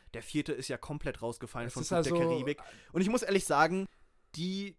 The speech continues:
Speaker 1: dreizehn oder vierzehn Euro habe ich echt bereut. Also die haben,
Speaker 2: <laughs>
Speaker 1: nee, wirklich,
Speaker 2: In
Speaker 1: ich,
Speaker 2: was für Kinos gehst du, dass es so teuer ist, ey?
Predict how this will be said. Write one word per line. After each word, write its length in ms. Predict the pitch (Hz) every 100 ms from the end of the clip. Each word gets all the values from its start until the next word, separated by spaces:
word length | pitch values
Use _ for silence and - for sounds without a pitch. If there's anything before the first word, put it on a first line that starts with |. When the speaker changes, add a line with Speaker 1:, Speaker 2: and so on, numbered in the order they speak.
| _
Speaker 1:
dreizehn 380 | - 139 160 165
oder 120 | 147
vierzehn 360 | 143 160 - -
Euro 260 | 131 139 127
habe 100 | 123
ich 120 | -
echt 200 | 123 -
bereut. 480 | 113 104 107 113 - _ - -
Also 160 | 151 156
die 140 | 180
haben, 120 | 208 185 -
Speaker 2:
<laughs> 100 | -
Speaker 1:
nee, 140 | 190
wirklich, 240 | 196 170 190
Speaker 2:
In 60 |
Speaker 1:
ich, 80 | 185
Speaker 2:
was 160 | 226 -
für 120 | 254
Kinos 480 | - 254 392 392 -
gehst 300 | 240 220 220
du, 60 |
dass 140 | 208 202
es 60 |
so 60 | 214
teuer 420 | - - 202 190
ist, 200 | 156 147
ey? 220 | 151 143